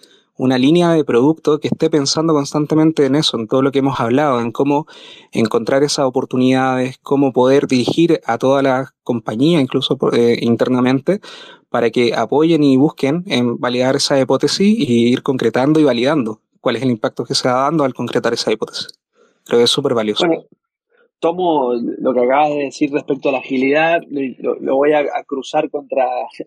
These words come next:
Speaker 2: contra la definición de producto que venimos conversando durante todo el, el podcast, y, y, y ahí es donde aparece este famoso M V P, digamos, ¿no? Eh,
Speaker 1: Claro.
Speaker 2: y ahí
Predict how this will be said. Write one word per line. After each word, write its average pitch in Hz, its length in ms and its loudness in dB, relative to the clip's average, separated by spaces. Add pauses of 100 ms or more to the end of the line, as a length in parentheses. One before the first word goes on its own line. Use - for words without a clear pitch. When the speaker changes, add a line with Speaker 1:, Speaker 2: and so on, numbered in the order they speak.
(100)
Speaker 2:
contra 131 220 -4
la 127 100 0
definición 131 500 -4
de 151 80 0
producto 151 420 0
que 131 100 -2
venimos 131 440 -8
conversando 143 520 -2
durante 131 360 -2
todo 139 220 2
el, 131 180 -2 (380)
el 127 180 -2
podcast, 160 540 -2 (120)
y, 147 440 2
y, 147 220 -2
y 151 100 0
ahí 143 100 4
es 170 60 2
donde 170 160 -2
aparece 160 400 -2
este 156 160 -2
famoso 151 380 -2
M 143 80 -2
V 131 180 0
P, 151 80 2
digamos, 117 520 0
¿no? 214 240 -6 (460)
Eh, 147 220 0
Speaker 1:
Claro. - 220 0 (960)
Speaker 2:
y 160 140 -2
ahí 247 260 0